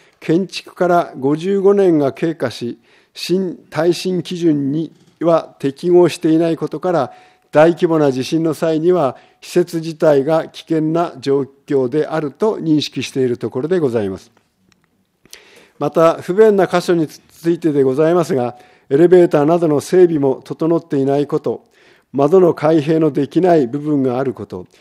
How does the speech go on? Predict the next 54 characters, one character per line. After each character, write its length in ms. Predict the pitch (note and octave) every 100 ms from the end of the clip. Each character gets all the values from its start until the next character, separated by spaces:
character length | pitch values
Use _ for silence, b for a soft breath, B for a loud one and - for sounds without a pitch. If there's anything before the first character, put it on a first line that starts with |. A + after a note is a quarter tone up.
| b b
一 220 | C3+ C3+ F#3+
部 220 | F3 D3+
改 260 | - D#3 D#3+
修 200 | E3+ E3+
い 60 |
た 120 | E3+
し 120 | D#3+ F3
ま 120 | E3+
し 80 | -
た 120 | G3
が、 220 | E3 B2+ B B B _
ト 160 | E3+
イ 80 | E3+
レ 140 | D#3+ E3+
が 200 | D3 B2
和 160 | C#3
式 220 | - -
で 160 | F3 E3+
あ 80 | E3+
る 140 | D#3+
こ 100 | C#3
と 120 | C3+
な 140 | D3 E3
ど、 200 | B2+ - b b
ユ 100 | C3+
ニ 120 | D#3
バ 180 | D#3 D#3+
ー 40 | D#3
サ 140 | D3+
ル 80 | D3+
デ 160 | D3+
ザ 200 | D3 D#3+
イ 80 | D3+
ン 60 | C#3
の 100 | C3+
観 240 | D#3 E3+
点 220 | D#3+ C#3+
か 120 | C3 E3+
ら 80 |
も、 240 | F3+ C3+ - b b
来 240 | C#3 D3
庁 180 | D3 D#3
さ 160 | D3+ C#3+
れ 120 | D3+
る 280 | D#3 D#3+ -
市 180 | - E3
民 200 | D#3+ D#3
の 100 | C#3
皆 200 | C#3+ E3
様 220 | E3+ E3
に 140 | D#3
と 120 | C#3+ F#3
っ 40 |
て 300 | _ C#3+